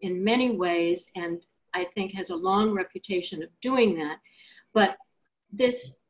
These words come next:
uh, goes against two very important precedents that have been set by the Historic District Commission, and it is an affront to the character of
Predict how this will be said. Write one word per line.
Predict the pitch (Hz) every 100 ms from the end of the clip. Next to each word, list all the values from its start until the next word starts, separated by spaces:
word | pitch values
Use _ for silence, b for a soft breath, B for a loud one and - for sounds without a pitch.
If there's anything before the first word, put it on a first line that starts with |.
| _ _ _
uh, | 202 202 180
goes | 180 214 208
against | 202 - 262 240 226 - - -
two | - - 262 240 196 _
very | 254 277 285 247
important | 202 - 185 180 180
precedents | - 185 - 175 175 - -
that | 190
have | 185
been | 190 180
set | - 202 190 -
by | 190 196
the | 190 196
Historic | 190 - 180 180
District | 185 180 - -
Commission, | - 190 202 226 226 226 B B B B B _ -
and | 202 196
it | - 202
is | 190 185 -
an | 196 185
affront | - - 226 220 214 - _ _ _
to | - 214 190 190 190 - _ _
the | 180 - -
character | 240 233 226 226 190 175 175
of | 180